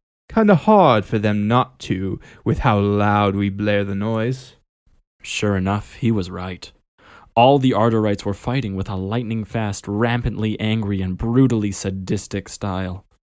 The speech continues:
Speaker 2: More so than almost any other Eldar fighting force I had seen before. They had no grace, no style, and were doing exactly whatever they saw fit.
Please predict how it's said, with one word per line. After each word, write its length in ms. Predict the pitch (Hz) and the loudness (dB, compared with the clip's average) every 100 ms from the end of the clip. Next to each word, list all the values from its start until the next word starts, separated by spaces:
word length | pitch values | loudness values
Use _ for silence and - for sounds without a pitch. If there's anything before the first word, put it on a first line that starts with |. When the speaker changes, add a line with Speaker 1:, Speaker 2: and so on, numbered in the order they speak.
| _ _ | _ _
Speaker 2:
More 280 | 110 113 147 | 0 2 4
so 260 | 139 113 104 | 2 0 0
than 200 | 101 98 | -2 -2
almost 420 | 104 107 98 - - | -2 -4 -6 -8 -4
any 240 | 120 135 | 0 0
other 200 | 104 104 | 0 0
Eldar 440 | - 104 101 95 92 | 0 -2 -2 -4 -4
fighting 360 | 95 95 92 | -6 -4 -6
force 420 | 92 95 95 - - | -6 -6 -6 -10 -10
I 140 | 98 | -8
had 200 | 101 95 | -6 -8
seen 240 | - 104 98 | -6 -6 -4
before. 500 | 95 - 98 - - _ _ _ _ _ _ _ _ | -6 -6 -6 -6 -10 _ _ _ _ _ _ _ _
They 100 | 113 | -4
had 120 | 113 | -2
no 180 | 107 98 | 0 0
grace, 680 | 87 90 92 107 - - - _ | -2 -2 0 -2 -4 -12 -18 _
no 140 | 101 90 | -6 -6
style, 680 | - 98 101 104 92 87 - _ _ _ _ - | -6 -4 -2 0 -2 -6 -12 _ _ _ _ -12
and 140 | 98 | -6
were 80 | 98 | -2
doing 200 | 98 101 | -2 -2
exactly 580 | 95 92 90 98 104 104 | -2 -4 -4 -4 -4 -4
whatever 320 | 98 98 95 | -2 -2 -2
they 140 | 95 95 | -4 -6
saw 280 | - 95 | -6 -6
fit. 340 | 95 - 92 | -6 -8 -10